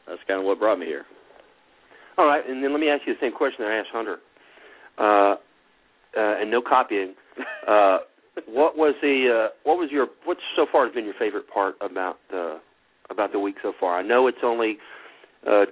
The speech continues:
Speaker 2: Tuesday, uh, but what is it? What, uh, is it the showers?
Speaker 1: <laughs> Probably not.
Speaker 2: <laughs> A little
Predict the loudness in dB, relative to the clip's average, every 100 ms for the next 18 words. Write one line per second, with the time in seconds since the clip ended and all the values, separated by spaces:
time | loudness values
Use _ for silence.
0 | 0 -2 0 -2 -2 -6 _ _ -14 -4
1 | -2 0 -2 -4 -8 _ -2 2 2 2
2 | 2 2 2 -4 -6 -6 -2 -2 -2 -4
3 | -2 -4 -4 -6 0 4 4 2 -4 -12
4 | _ _ _ _ _ -18 -16 -16 -18 -10
5 | -2 -2 0 -2 -6 -10 -6 -8 -6 -8
6 | -10 -14 -4 0 2 2 0 0 -4 -4
7 | -4 0 0 0 -4 -8 -8 -10 -4 0
8 | 0